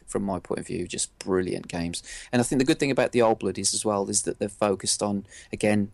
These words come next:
sorry, Ramrod, but they've just put it out on the P C, P S four, and Xbox One. But whereas the, the, the old, the New Order was out on everything. So,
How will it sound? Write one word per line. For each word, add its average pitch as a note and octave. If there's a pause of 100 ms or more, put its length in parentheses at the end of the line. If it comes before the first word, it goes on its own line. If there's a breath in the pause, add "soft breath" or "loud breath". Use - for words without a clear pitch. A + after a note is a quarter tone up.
(140)
sorry, G2 (140)
Ramrod, G2
but -
they've G#2
just -
put -
it -
out -
on G#2
the -
P G#2+
C, G2+
P -
S G#2+
four, G#2+
and G#2
Xbox -
One. A2+ (460 loud breath)
But G#2
whereas G#2+
the, G#2
the, G2+
the G#2+
old, G#2
the G#2+
New G#2+
Order G2+
was G2+
out G2+
on G#2
everything. G#2+
So, G2